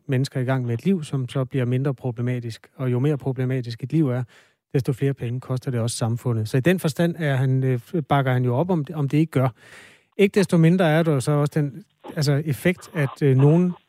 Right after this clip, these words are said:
altså, nu nævner jeg lige nogle flere. Solbjerg Mårslet, øh, dagtilbud skal give omkring halvanden million. Øh, Søndervang lige over en million. Stavtrup lige over en million. Frederiksberg dagtilbud omkring en million.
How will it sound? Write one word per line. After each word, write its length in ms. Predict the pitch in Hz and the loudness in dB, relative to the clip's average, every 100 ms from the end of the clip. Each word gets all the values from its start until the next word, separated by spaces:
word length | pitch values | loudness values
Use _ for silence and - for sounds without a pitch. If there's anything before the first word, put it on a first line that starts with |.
| _ - | _ -8
altså, 200 | 143 - _ - | -8 -8 _ -2
nu 60 | 160 | 2
nævner 300 | 156 170 151 | 4 4 4
jeg 60 | |
lige 100 | 131 | 2
nogle 140 | 143 113 | 0 0
flere. 200 | 135 135 - - _ | -4 -6 -14 -20 _
Solbjerg 380 | - 175 170 165 | 0 2 4 4
Mårslet, 580 | 180 285 - 151 143 - - | 6 6 6 0 0 -4 -2
øh, 200 | 156 143 | 0 0
dagtilbud 480 | 147 151 156 143 147 | 0 0 -2 2 0
skal 180 | 147 131 | 0 -4
give 120 | 147 | -2
omkring 280 | 127 143 120 | -2 -2 -2
halvanden 300 | 120 135 175 | 0 2 2
million. 440 | 170 156 156 135 - - | 2 4 4 0 -2 0
Øh, 320 | 151 143 135 | 2 4 2
Søndervang 580 | - 165 185 165 156 - | 0 0 2 0 -2 -6
lige 380 | 208 180 156 160 | -10 -8 -2 0
over 140 | 151 139 | 2 2
en 60 | |
million. 320 | 127 127 139 123 | 0 0 0 0
Stavtrup 460 | - 165 - 147 | -2 -2 -2 -2
lige 140 | 151 147 | 0 2
over 100 | 139 | 2
en 60 | |
million. 300 | 135 143 135 | 2 2 0
Frederiksberg 560 | - 139 123 185 175 - | -2 -4 -2 -2 -2 -2
dagtilbud 520 | 147 151 151 139 151 | -4 -2 -4 0 0
omkring 340 | 139 - 151 | -2 -4 -2
en 60 | 135 | -2
million. 360 | 131 139 147 | 0 2 0